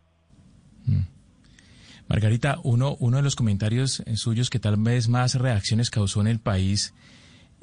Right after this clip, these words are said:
eh, fue uno en el que usted, además de política, mezcló un poquito de, de religión. Ya se imagina de qué le va a preguntar, ¿no? Ese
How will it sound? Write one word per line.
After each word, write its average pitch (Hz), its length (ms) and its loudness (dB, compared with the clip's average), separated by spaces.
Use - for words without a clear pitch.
eh, 98 560 2
fue 110 240 0
uno 123 280 2
en 135 100 2
el 117 120 0
que - 80 -4
usted, 104 280 -2
además 123 320 0
de 156 80 -2
política, 110 480 -2
mezcló 110 280 0
un 110 80 0
poquito 143 480 -2
de, 95 300 0
de 104 100 -2
religión. 92 600 0
Ya 104 100 -2
se 123 80 2
imagina 127 260 2
de 117 80 0
qué - 80 -4
le 113 80 2
va 123 60 2
a 127 60 0
preguntar, 104 480 0
¿no? 170 240 2
Ese 131 420 0